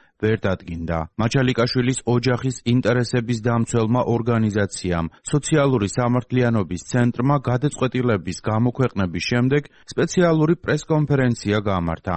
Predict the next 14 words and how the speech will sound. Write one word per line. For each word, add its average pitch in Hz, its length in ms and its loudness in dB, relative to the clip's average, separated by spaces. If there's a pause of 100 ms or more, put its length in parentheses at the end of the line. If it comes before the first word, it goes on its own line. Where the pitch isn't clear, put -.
(160)
ორგანიზაციის 107 880 0
ხელმძღვანელმა 110 800 0
თამთა 123 400 0
მიქელაძემ 113 680 0
თქვა, 120 240 -2
რომ 135 180 2 (140)
გადაწყვეტილებაში 117 1160 -2
გაზიარებულია 120 1080 0
თითქმის 139 540 -2
ყველა 135 360 2
ის 135 140 0
ძირითადი 113 580 0
კრიტიკა, 127 520 0 (180)
რომელიც 135 480 0